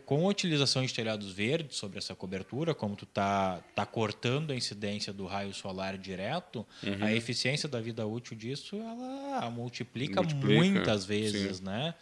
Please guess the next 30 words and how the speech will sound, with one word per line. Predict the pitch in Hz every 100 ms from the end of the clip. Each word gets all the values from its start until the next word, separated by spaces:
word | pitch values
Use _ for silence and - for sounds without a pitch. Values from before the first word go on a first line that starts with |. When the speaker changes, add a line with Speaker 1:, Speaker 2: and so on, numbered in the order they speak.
| - - - -
Speaker 1:
Então, | 107 104 - 104 110
ele | 120 123 131 135 - -
é | 117
mais | 113 110 123 147
um | 151
aspecto, | 151 - - 120 135 -
assim, | 143 - - 117 120 - - - - - -
ah, | 120 120 120 127 127
interessante. | 135 131 131 147 123 110 107 - - - - - - -
Ah, | 117 113 113 117 -
e | 131
pra, | 156 180 165 165 165 165 160 151 143 120 101 - _ _ _ _ -
e |
eu | 110
vou | 117
trazer | 131 123
mais | 123 117
um | 127 156
aspecto, | - 120 123 -
o | 123
outro | 110 113
eu |
vou | 110
deixar | 104 - 104
pra | 101
depois | 98 - 104
do |
segundo | - 98 101
bloco, | 104 107 165 - 139 - - - - -
ah, | 127 131 131 139